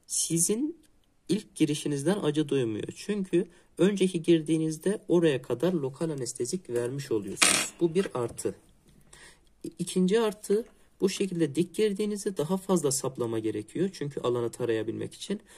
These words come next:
Ama şu şekilde oblik girdiğinizde daha az girişle alanı tarayabiliyoruz. Bu iki artısından dolayı ben şu şekilde dik değil, şu şekilde yan giriyorum. Ama iki şekilde de tercih edebilirsiniz.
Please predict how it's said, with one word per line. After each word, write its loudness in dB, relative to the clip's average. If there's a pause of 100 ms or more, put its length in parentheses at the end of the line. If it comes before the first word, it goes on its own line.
(180)
Ama 4
şu -4
şekilde 0
oblik -2
girdiğinizde 0 (220)
daha 0
az -2
girişle -2 (120)
alanı 0 (100)
tarayabiliyoruz. -2 (840)
Bu 4
iki 0
artısından 0
dolayı 0 (380)
ben 0 (140)
şu -16
şekilde -2
dik -8
değil, 4 (420)
şu -2
şekilde 0
yan 4
giriyorum. -2 (160)
Ama -2
iki -6
şekilde 0
de 2
tercih -2
edebilirsiniz. -4